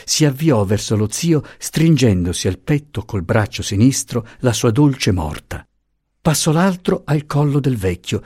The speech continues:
gli sussurrò: "Un bacio, un bacio alla tua ombretta, un bacio solo, uno solo." Lo zio Piero si chinò, baciò il visetto già deturpato amaramente dalla morte.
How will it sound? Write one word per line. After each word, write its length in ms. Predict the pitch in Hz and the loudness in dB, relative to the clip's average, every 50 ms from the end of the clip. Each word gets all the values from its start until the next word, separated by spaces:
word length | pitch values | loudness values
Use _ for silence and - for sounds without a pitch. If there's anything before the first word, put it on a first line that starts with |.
| - - _ | -12 -12 _
gli 160 | - 135 139 | 0 2 2
sussurrò: 640 | - - 143 - - - 104 90 87 90 107 95 - - _ _ _ _ _ _ _ _ _ _ _ _ _ - - | 2 2 -2 -2 -2 -6 -6 -6 -2 0 -2 -2 -2 -6 _ _ _ _ _ _ _ _ _ _ _ _ _ -12 0
"Un 260 | - 165 156 170 170 151 | 4 4 6 6 4 4
bacio, 760 | - 156 143 147 131 101 - - - - - 73 - - _ _ _ _ _ _ _ - | 2 0 0 -2 -4 -6 -6 -8 -8 -8 -8 -12 -16 -18 _ _ _ _ _ _ _ 2
un 220 | 196 220 240 240 | 4 6 6 6
bacio 420 | 190 220 170 113 107 - - 113 92 | 4 4 2 0 0 0 0 0 0
alla 160 | 95 98 95 | 0 0 -2
tua 160 | - - 101 | -2 -2 0
ombretta, 680 | 90 98 104 101 98 95 90 - _ - 90 90 - - - _ _ _ _ - | 0 2 2 2 2 2 2 -2 _ -8 -8 -8 -8 -10 -18 _ _ _ _ 0
un 180 | - 226 240 254 | 4 4 6 6
bacio 340 | 254 269 302 302 - 131 104 | 4 4 0 0 0 -2 -2
solo, 640 | - - 165 151 139 85 82 85 73 71 - - _ _ _ _ _ _ _ - | 0 0 -2 -2 -2 -2 -4 -4 -6 -6 -10 -16 _ _ _ _ _ _ _ 0
uno 300 | - 302 285 262 233 196 | 2 4 6 6 6 4
solo." 600 | - - - 190 202 185 107 87 82 80 - _ _ _ _ _ _ _ _ _ _ _ _ _ _ _ _ _ _ _ _ _ _ _ _ _ - | 2 2 0 0 -2 -4 -4 -6 -10 -14 -16 _ _ _ _ _ _ _ _ _ _ _ _ _ _ _ _ _ _ _ _ _ _ _ _ _ -4
Lo 140 | 110 110 110 | -4 -4 -2
zio 200 | - 127 117 110 | 0 0 -2 0
Piero 340 | - 131 127 131 123 113 | 2 2 2 4 4 2
si 160 | 98 - 104 95 | 2 0 -2 -4
chinò, 340 | - 98 82 76 69 71 - - _ _ _ _ _ - | -6 -6 -8 -8 -8 -12 -14 -18 _ _ _ _ _ -4
baciò 340 | 147 143 143 - - 117 107 | -2 -2 0 0 2 2 2
il 80 | 107 | 2
visetto 600 | 104 113 107 120 147 135 - - _ - - - - | 2 0 2 4 2 2 2 -2 _ -12 -12 -12 -10
già 220 | - 107 135 131 127 | -4 0 2 2 2
deturpato 880 | 127 135 120 113 - 107 - - - 117 104 98 87 - - 90 87 | 2 0 -2 0 -2 -4 -6 -4 -2 0 0 0 0 -2 -2 -4 -2
amaramente 720 | - 95 98 95 92 95 95 107 120 120 117 110 - 101 | 0 0 0 2 2 4 6 6 6 6 4 4 2 0
dalla 200 | 87 - 82 78 | 0 0 -2 -2
morte. 580 | 71 76 69 67 - - - _ - - - | -2 -4 -4 -6 -10 -14 -14 _ -14 -14 -14